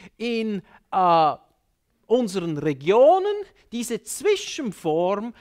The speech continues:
des nicht zu wenig, aber ja, ja, nicht zu viel,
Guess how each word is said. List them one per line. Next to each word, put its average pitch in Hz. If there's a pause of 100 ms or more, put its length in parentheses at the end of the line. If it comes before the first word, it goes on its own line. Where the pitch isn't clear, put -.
(120)
des 196 (800)
nicht -
zu 190
wenig, 370
aber 185
ja, 220
ja, 311
nicht 339
zu 339
viel, 302